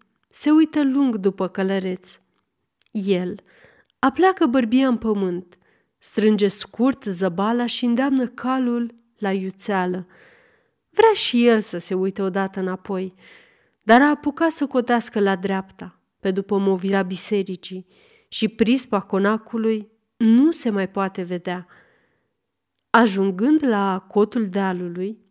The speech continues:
unde a apucat drumul spre Poienița, buiestrașul își potolește puțin mersul la urcuș. Soarele,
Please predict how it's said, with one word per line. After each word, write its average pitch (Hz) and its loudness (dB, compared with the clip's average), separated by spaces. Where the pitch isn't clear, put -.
unde 247 4
a 214 4
apucat 208 -4
drumul 220 0
spre 196 -6
Poienița, 202 -2
buiestrașul 302 2
își - -2
potolește 214 0
puțin 196 -2
mersul 214 -4
la 220 -2
urcuș. 196 -8
Soarele, 175 -2